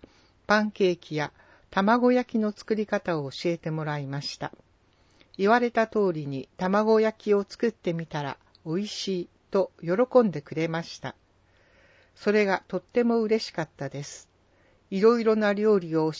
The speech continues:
えてもらいたいです。太田新田に住んでいるおじいちゃんおばあちゃんも、とっても料理が上手です。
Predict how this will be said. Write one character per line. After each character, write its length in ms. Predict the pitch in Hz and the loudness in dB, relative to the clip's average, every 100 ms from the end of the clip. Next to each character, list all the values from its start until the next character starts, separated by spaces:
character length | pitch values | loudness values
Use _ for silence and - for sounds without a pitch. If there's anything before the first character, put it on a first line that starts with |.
| 233 | 0
え 140 | 226 | 0
て 100 | 208 | 0
も 140 | 190 185 | -2 0
ら 120 | 180 | -2
い 80 | 170 | -4
た 200 | - 160 | -4 -6
い 100 | 135 | -6
で 160 | 147 | -8
す。 220 | - - _ _ _ _ _ _ _ _ _ _ - | -8 -16 _ _ _ _ _ _ _ _ _ _ 0
太 160 | 233 | 2
田 160 | 277 269 | 4 2
新 320 | - 262 247 | 2 2 2
田 120 | 196 | 2
に 220 | 160 143 147 | -2 -4 -8
住 240 | - 220 | -2 0
ん 100 | 190 | 0
で 120 | 165 | -2
い 140 | 156 143 | -4 -6
る 180 | 139 - | -10 -8
お 120 | 160 | -6
じ 180 | 233 226 | -4 -4
い 60 | |
ち 120 | 190 160 | -4 -6
ゃ 60 | |
ん 140 | 147 120 | -6 -6
お 80 | 156 | 0
ば 180 | 180 | 2
あ 60 | 170 | 2
ち 140 | - | -2
ゃ 60 | 143 | -10
ん 160 | 127 131 | -10 -12
も、 180 | 127 - _ _ _ _ | -14 -18 _ _ _ _
と 80 | 202 | -6
っ 40 | |
て 220 | 190 - 233 | -4 0 2
も 180 | 233 | 4
料 220 | 226 233 220 | 2 2 2
理 160 | 151 | 0
が 200 | 147 143 | -4 -4
上 220 | 143 151 | -2 -2
手 160 | 147 139 | -2 -6
で 160 | 131 - | -8 -8
す。 240 | - - | -12 -20